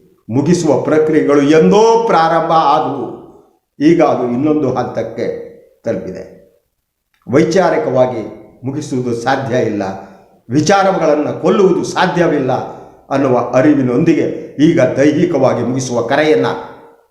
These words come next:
ಬಿ ಜೆ ಪಿಯ ನಾಯಕರುಗಳು ನೀಡ್ತಿದ್ದಾರೆ. ಈ ದೇಶವನ್ನ ಯಾರು ರಕ್ಷಿಸ್ತಾರೆ?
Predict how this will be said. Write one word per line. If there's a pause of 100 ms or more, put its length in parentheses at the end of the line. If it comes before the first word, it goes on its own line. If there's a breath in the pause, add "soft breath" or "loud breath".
(520)
ಬಿ
ಜೆ
ಪಿಯ
ನಾಯಕರುಗಳು
ನೀಡ್ತಿದ್ದಾರೆ. (1400)
ಈ
ದೇಶವನ್ನ
ಯಾರು
ರಕ್ಷಿಸ್ತಾರೆ?